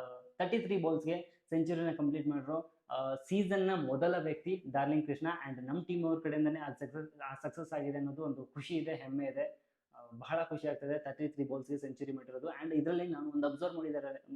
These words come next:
ಅಬ್ಸರ್ವ್ ಮಾಡಿರೋದು ಏನಂತಂದ್ರೆ, ಆ, ಹನ್ನೊಂದು ಫೋರ್‌ಗಳನ್ನ ಬಾರಿಸಿ ಒಂಬತ್ತು ಸಿಕ್ಸ್ನ ಮಾಡಿದ್ದಾರೆ.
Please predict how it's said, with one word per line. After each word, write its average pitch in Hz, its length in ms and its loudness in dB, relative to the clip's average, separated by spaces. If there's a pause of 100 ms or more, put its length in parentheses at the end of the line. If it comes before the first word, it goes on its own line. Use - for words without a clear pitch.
(140)
ಅಬ್ಸರ್ವ್ 175 340 -2
ಮಾಡಿರೋದು 156 320 0
ಏನಂತಂದ್ರೆ, 123 600 -10 (1120)
ಆ, 147 40 0 (460)
ಹನ್ನೊಂದು 208 440 6
ಫೋರ್‌ಗಳನ್ನ 165 520 6
ಬಾರಿಸಿ 143 380 4
ಒಂಬತ್ತು 156 360 4
ಸಿಕ್ಸ್ನ 147 320 0
ಮಾಡಿದ್ದಾರೆ. 120 380 -4